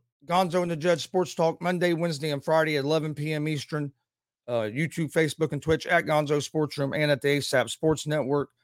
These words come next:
Come join me and, uh, the sports judge, Jonathan Mathis, as we cover the top stories in the sports world. We also have a baseball show Monday through Friday, nine A M Eastern, Around the Bases. Come join myself and the stat guy, Dustin Reese,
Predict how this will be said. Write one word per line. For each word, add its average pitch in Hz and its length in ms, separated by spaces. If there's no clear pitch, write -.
Come 160 160
join 151 240
me 160 160
and, 151 160
uh, 131 160
the 123 100
sports 160 300
judge, 139 320
Jonathan 143 440
Mathis, 139 460
as 131 80
we 131 100
cover 139 260
the 127 80
top 131 260
stories 139 360
in 120 60
the 110 60
sports 156 400
world. 147 280
We 156 60
also 160 200
have 160 160
a 123 60
baseball 170 540
show 170 420
Monday 170 320
through 165 200
Friday, 160 380
nine 151 300
A 165 200
M 151 160
Eastern, 160 420
Around 156 380
the 131 60
Bases. 156 580
Come 151 160
join 151 200
myself 147 480
and 139 120
the 117 40
stat 156 320
guy, 139 200
Dustin 147 460
Reese, 147 360